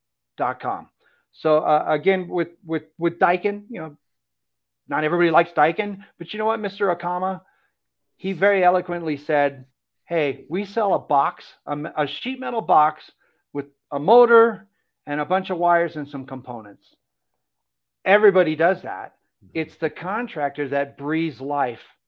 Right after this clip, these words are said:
Speaker 1: into that box. And Mister Akama said, "I don't care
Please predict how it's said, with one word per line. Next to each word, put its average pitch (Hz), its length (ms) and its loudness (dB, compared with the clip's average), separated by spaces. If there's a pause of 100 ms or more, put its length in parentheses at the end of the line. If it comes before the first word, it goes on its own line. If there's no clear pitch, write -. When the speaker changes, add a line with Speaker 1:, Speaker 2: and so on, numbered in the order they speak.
Speaker 1:
into 135 300 -10
that 120 300 -6
box. 92 340 -10 (540)
And 156 120 -6
Mister 190 300 -2
Akama 185 320 -2
said, 165 280 -2 (220)
"I 269 160 -4
don't 240 220 -4
care 165 400 0